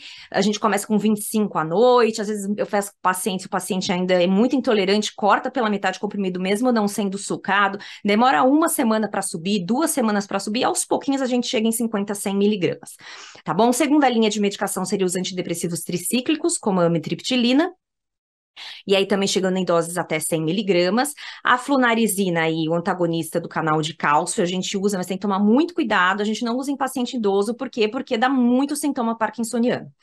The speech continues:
tá bom? É, e o anticonvulsivante aqui de segunda linha, o valproato de sódio,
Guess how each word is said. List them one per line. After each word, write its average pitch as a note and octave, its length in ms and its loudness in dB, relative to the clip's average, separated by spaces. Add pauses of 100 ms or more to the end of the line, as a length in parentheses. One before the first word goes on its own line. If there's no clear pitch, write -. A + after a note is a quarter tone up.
(260)
tá E3 100 -6
bom? A3 280 2 (400)
É, G3 640 4
e D#4+ 100 0
o D#4 40 2
anticonvulsivante C#4 640 -2
aqui - 180 -8
de - 100 -8
segunda G#3+ 340 2
linha, G3+ 480 0
o G3 320 -2
valproato F#3 500 0
de F#3+ 140 -8
sódio, F#3 580 2